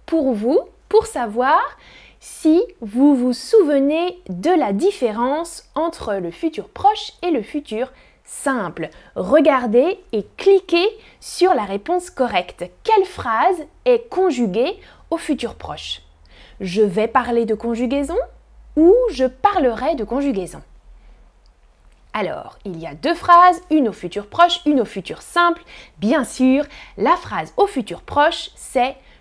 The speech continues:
Je vais parler de conjugaison ». Exactement. Regardez. Futur proche, futur simple, la différence,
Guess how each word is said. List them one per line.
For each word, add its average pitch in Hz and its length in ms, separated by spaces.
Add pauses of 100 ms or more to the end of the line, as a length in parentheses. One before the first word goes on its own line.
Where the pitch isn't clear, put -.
Je 214 460
vais 185 480 (240)
parler 208 520 (160)
de 202 300 (140)
conjugaison ». 247 760 (340)
Exactement. 214 840 (460)
Regardez. 202 680 (1080)
Futur 339 360
proche, 320 500 (100)
futur 339 400
simple, 285 440 (440)
la 254 200
différence, 302 800